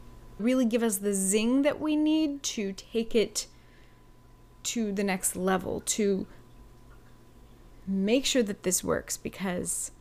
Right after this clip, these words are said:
if we don't, we're in for a world of pain. And sometimes what, that's what happens. But so,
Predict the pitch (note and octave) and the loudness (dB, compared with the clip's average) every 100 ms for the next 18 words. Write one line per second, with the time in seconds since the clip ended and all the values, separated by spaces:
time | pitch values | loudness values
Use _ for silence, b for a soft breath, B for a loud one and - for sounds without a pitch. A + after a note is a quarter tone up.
0 | b b b - - - G3 G3 A3+ B3+ | b b b -20 -10 -6 -4 2 4 4
1 | C4+ - - - - - - - - - | 4 -2 -18 -20 -20 -20 -20 -20 -16 -4
2 | G3 G#3+ A#3 B3+ A3+ B3 D4+ B3+ B3+ - | 0 2 4 6 8 12 12 12 8 8
3 | A#3+ A3+ G#3 G3 - G3+ - A3+ A3+ A3 | 10 10 8 -2 -2 -2 -2 0 2 2
4 | A3+ A3 G#3 G3+ G3 G3+ - - - E3+ | -2 -2 -4 -6 -6 -6 -8 -16 -12 -8
5 | G3+ G#3+ G#3 - - - G#3+ F#3+ D4 D4+ | -2 0 0 0 -2 -2 -6 -2 -2 0
6 | F#3+ F#3 G#3 - - B B B B | 0 0 0 -2 -6 B B B B